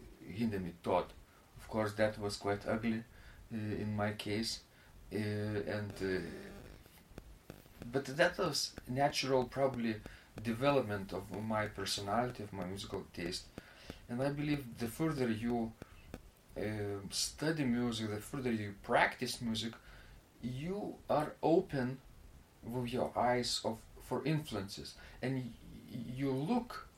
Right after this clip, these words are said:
for influences everywhere, not only in music, in other forms of art, but also in, uh,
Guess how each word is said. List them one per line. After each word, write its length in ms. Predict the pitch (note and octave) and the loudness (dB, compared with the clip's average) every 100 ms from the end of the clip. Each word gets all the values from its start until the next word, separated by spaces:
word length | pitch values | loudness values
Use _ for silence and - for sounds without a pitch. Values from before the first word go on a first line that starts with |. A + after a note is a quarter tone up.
| - | -8
for 200 | A#2 A2+ | -6 -2
influences 640 | A#2 A2+ G2+ F2 - G2+ - | 0 0 0 -4 -4 -4 2
everywhere, 540 | C3 D#3 B2+ G2+ E2+ F2+ | 4 4 2 0 0 2
not 220 | D3 D#3+ | 2 4
only 260 | D3 C#3+ | 4 4
in 160 | A2 G#2 | 0 2
music, 340 | C#3 B2 F#2 - - - - | 2 0 -4 -8 -16 -18 -6
in 120 | A2 | 0
other 220 | B2+ C#3 | 0 0
forms 420 | - B2 A#2 A2+ | -4 0 2 2
of 80 | G#2 - | 0 -2
art, 260 | E2 F2 F#2 - - - - A#2+ | 4 4 4 -8 -18 -20 -16 -4
but 180 | B2+ - | -4 2
also 460 | D#3 E3+ E3+ C#3 - | 4 4 4 2 2
in, 300 | B2+ B2 B2 - - - - B2 | 2 0 -2 -10 -20 -20 -12 -4
uh, 520 | A#2+ A#2 A#2 A2+ | -2 0 0 0